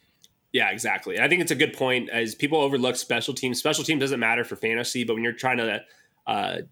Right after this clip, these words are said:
predict depth charts, it's exactly like you said. Sony Michel doesn't play special teams. Brandon Bolden does. That's the difference. So unless the Patriots are gonna, uh, keep Sony Michel, but that's, that to me is, like, makes no sense.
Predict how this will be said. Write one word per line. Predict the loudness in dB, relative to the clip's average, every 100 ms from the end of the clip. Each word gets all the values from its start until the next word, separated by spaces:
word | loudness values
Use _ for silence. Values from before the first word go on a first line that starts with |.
| _ -2
predict | 2 2 2 2
depth | 0 2
charts, | 0 0 0
it's | -4 -4
exactly | 0 0 0 0
like | -2 -2
you |
said. | 0 0 0
Sony | 0 0
Michel | 0 2
doesn't | 0 0
play | -2
special | -2 -2 -4 -4
teams. | -4 -4 -2
Brandon | -2 0
Bolden | -2 -2 -2
does. | -4 -2 -4 -6 _ _ _
That's | 2 2 2
the | 0
difference. | 0 -2 -2
So | 0
unless | 0 0
the | -2
Patriots | -2 0 -2 -2
are |
gonna, | -2 -2 -4 -10 _ _ _ -4
uh, | -2 -2 -6
keep | -2 -2 -2
Sony | -2 0 0
Michel, | 0 0 0
but | 0
that's, | -2 -6 _
that | -4 -2
to | 0
me | 0 0
is, | 0
like, | -2 0
makes | -2 0
no | -2
sense. | 0 -2 -2 -4 -8